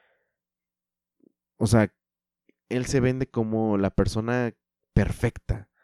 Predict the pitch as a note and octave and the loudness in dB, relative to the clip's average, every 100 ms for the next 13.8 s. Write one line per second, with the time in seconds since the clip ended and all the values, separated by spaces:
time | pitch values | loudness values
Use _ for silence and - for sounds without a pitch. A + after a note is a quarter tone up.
0 | _ _ _ _ _ _ _ _ _ _ | _ _ _ _ _ _ _ _ _ _
1 | _ _ _ _ _ _ _ _ _ _ | _ _ _ _ _ _ _ _ _ _
2 | _ _ _ G#2 G#2 - - A#2+ A#2 A#2 | _ _ _ -2 0 0 0 0 0 -2
3 | G#2+ A2 A2 G#2+ A2 G#2 G2+ F#2+ A2+ C3+ | -2 0 -2 0 -2 0 2 4 4 4
4 | - C#3+ C3 G2 - G2 F#2+ F#2+ - F#2 | 4 2 2 0 0 -2 0 0 -2 4
5 | G#2 A#2+ C#3 C#3+ - _ _ _ - G2 | 6 6 4 0 -12 _ _ _ -8 -4
6 | F2+ F2 C2 G1+ _ _ _ _ _ _ | -2 -4 -6 -12 _ _ _ _ _ _
7 | _ _ _ _ _ _ A2 B2 C3+ D3+ | _ _ _ _ _ _ -4 6 10 10
8 | E3+ - G#3 D#4 - _ _ _ _ _ | 6 0 0 -2 -10 _ _ _ _ _
9 | _ _ _ _ _ _ _ A2 A2+ G#2+ | _ _ _ _ _ _ _ 0 4 4
10 | G2+ G2 G#2+ A#2 - A#2 C3+ E3 F#3+ - | 4 4 2 0 2 4 4 2 0 -6
11 | _ _ _ _ _ _ _ _ - A#2+ | _ _ _ _ _ _ _ _ -2 2
12 | D#3 D3 D#3+ - C#3+ C#3+ C3+ - - - | 2 2 0 8 8 8 2 -2 -4 2
13 | A2 C3+ _ - F#2+ F#2 E2+ - | 2 2 _ -4 -2 0 -2 -6